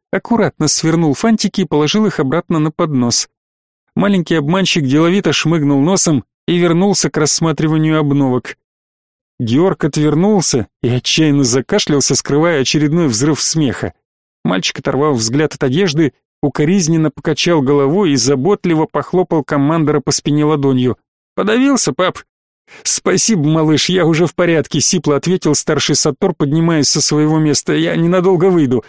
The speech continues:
Не испугаешься?» «Со мной Боб», произнёс Рик, стянув с подноса ещё одну конфету. «Да, думаю, тебе есть чем тут заняться», хмыкнул полковник и направился прочь из гостиной.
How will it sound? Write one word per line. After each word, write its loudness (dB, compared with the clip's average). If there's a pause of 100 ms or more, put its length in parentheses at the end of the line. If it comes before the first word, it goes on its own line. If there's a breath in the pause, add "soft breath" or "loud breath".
(200 soft breath)
Не -2
испугаешься?» 0 (580)
«Со -2
мной 0
Боб», 0 (300)
произнёс 0
Рик, -2 (120)
стянув 0
с -2
подноса 0
ещё 0
одну 0
конфету. -2 (880 soft breath)
«Да, 0
думаю, 0
тебе 0
есть 0
чем 0
тут -2
заняться», 0 (160)
хмыкнул -2
полковник -2 (180)
и -2
направился 0
прочь -2
из -2
гостиной. -2